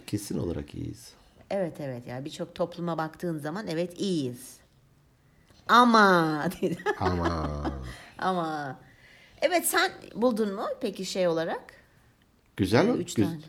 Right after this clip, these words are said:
Speaker 1: güzel mi anlamında?
Speaker 2: Yok, güzel değil.
Speaker 1: Yok, ben buldum,
Speaker 2: Beceremedikleri.
Speaker 1: buldum. Buldum,
Speaker 2: Ha,
Speaker 1: buldum.
Speaker 2: tabii. Sen başla o zaman hadi bu sefer.
Speaker 1: Tamam.
Speaker 2: Hep bana soruyorsun.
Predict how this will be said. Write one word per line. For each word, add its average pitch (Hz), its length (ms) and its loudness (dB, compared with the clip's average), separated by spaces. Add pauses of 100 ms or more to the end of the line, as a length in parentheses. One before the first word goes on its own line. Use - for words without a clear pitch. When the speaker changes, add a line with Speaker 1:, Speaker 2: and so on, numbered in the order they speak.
(160)
Speaker 1:
güzel 117 320 2
mi 135 160 0 (200)
anlamında? 82 520 -2
Speaker 2:
Yok, 277 240 2
güzel 240 380 0
değil. 190 300 -2 (100)
Speaker 1:
Yok, 90 160 2
ben 92 140 4
buldum, 98 140 6
Speaker 2:
Beceremedikleri. 208 600 2
Speaker 1:
buldum. 170 160 -8 (300)
Buldum, 180 220 -2
Speaker 2:
Ha, 185 80 -2
Speaker 1:
buldum. 180 80 -6
Speaker 2:
tabii. 139 220 -6 (960)
Sen 240 260 0
başla 165 280 -4
o 143 60 -6
zaman 139 240 -10
hadi 143 240 -10
bu 139 60 -18
sefer. - 160 -12
Speaker 1:
Tamam. 220 240 0
Speaker 2:
Hep 151 80 -8
bana 214 180 -2
soruyorsun. 143 600 -6